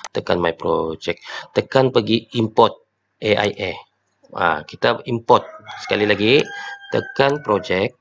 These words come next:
tekan import A I A from my computer. Okey, choose file.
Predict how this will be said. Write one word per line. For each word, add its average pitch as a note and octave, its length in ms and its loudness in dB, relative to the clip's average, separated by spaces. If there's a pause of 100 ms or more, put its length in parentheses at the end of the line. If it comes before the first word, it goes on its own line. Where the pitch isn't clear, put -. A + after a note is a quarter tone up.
tekan B2+ 480 0 (140)
import B2 580 2
A G#2+ 160 0
I G#2 160 4
A A#2+ 140 -2 (100)
from G2 240 2
my G2 160 4
computer. F#2+ 720 -4
Okey, D#2+ 320 -6 (160)
choose D3 400 2
file. F#2+ 640 2